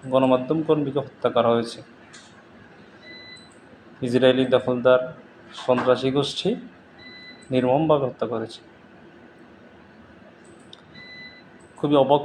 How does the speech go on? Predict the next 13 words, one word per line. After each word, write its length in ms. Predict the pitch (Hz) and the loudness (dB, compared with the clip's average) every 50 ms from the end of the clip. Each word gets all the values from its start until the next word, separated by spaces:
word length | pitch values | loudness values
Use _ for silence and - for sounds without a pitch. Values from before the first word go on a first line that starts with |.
| - | 2
করার 180 | 143 135 131 131 131 | 2 4 4 4 2
বিষয়, 280 | 123 - - 120 123 165 - - - - - - - - - - - - - - - - 131 | -2 -2 2 2 2 2 0 -4 -14 -20 -20 -20 -20 -20 -20 -20 -20 -20 -20 -20 -16 -10 -6
যে 60 | 131 120 - | -6 -4 -2
সাংবাদিকগুলোকে 720 | 135 127 127 123 123 127 123 123 - 131 131 131 127 131 135 127 | -2 -2 0 0 0 -2 -2 -8 -4 2 2 2 2 2 0 -2
হত্যা 200 | 131 131 - - 123 123 | -2 -6 -4 -4 0 0
করা 140 | 127 127 131 135 | 2 2 2 2
হয়েছে, 260 | 135 135 131 - - 156 135 | 0 0 -2 -2 -2 -2 -2
এদের 160 | 120 135 131 123 | 0 2 0 2
অধিকাংশই 580 | 120 131 131 139 143 143 143 - - 147 147 143 143 151 - - - - - - 120 | 2 0 0 -2 -4 -4 -4 -2 -2 -2 -2 -2 -4 -10 -16 -20 -20 -20 -18 -10 -8
বিশ্বের 320 | 120 117 - - 135 131 127 131 | -6 -6 -2 0 0 0 0 0
প্রভাবশালী 600 | 127 123 120 127 127 127 - - 131 123 127 127 123 123 - - - - - - - - - - - - - - - - - - - - - - - - 117 117 | 2 4 4 4 4 2 -4 -4 -2 0 0 0 -2 -4 -8 -18 -14 -8 -8 -8 -8 -8 -20 -20 -20 -20 -20 -20 -20 -20 -20 -20 -20 -20 -20 -20 -12 -6 0 0
বাঘা 200 | 123 123 139 139 139 | 2 2 2 2 2
বাঘা 220 | 139 131 135 131 | 2 4 4 4